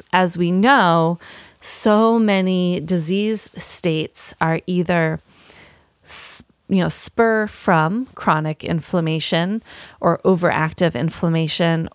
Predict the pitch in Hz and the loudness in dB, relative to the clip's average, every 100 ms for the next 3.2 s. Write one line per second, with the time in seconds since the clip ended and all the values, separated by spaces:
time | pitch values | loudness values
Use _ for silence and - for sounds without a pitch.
0 | - 196 190 185 180 - _ _ _ _ | 0 4 6 6 4 0 _ _ _ _
1 | - 196 185 190 185 170 175 170 - - | 2 4 4 2 2 4 2 0 -4 -2
2 | 160 147 - - _ - - _ - - | -2 -2 -10 -18 _ -20 -20 _ -4 2
3 | 202 175 | 4 4